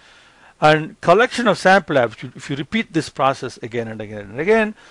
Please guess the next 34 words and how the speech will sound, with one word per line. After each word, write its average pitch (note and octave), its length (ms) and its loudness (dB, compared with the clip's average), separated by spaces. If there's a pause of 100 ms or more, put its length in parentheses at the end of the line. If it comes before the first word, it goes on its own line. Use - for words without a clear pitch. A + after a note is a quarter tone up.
(220)
the C#3+ 120 -8
collection F#3+ 500 2
of D3 140 0
sample C#3+ 400 -2
means D#3 520 -4 (300)
will C#3+ 160 0
follow B2+ 480 4
a B2+ 140 -8
normal A2 300 -6
distribution. G#2 600 -16
So - 180 -20
that's G3+ 420 -8
pretty E3+ 200 -8
much D#3+ 240 -4
what C#3 300 -2
central C3 320 -6
limit A2 340 -10
theorem G#2+ 380 -10
is. F3+ 320 -2 (920)
So F3+ 300 10 (120)
the D3+ 160 -4
mean A3 380 0
of G#3 160 4
that C#3 240 8 (100)
sampling D3 480 0
distribution, B2 920 -8
the A#2 180 -6
distribution C3 640 -8
of A2 120 -10
sample A#2+ 380 -8
means, C#3 560 -10 (520)
will E3+ 220 2
be D3 220 0
mu, B2+ 460 -2